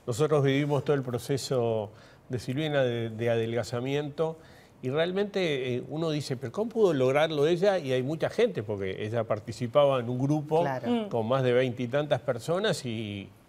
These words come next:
Speaker 1: ¿por qué el resto de las veinte y tantas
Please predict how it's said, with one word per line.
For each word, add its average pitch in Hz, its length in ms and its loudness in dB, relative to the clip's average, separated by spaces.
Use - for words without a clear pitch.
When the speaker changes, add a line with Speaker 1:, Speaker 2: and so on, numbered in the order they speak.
Speaker 1:
¿por 131 240 -2
qué 190 220 4
el 147 180 -2
resto 175 360 0
de 131 160 0
las 107 240 -4
veinte 120 360 -2
y 110 60 -4
tantas 175 680 0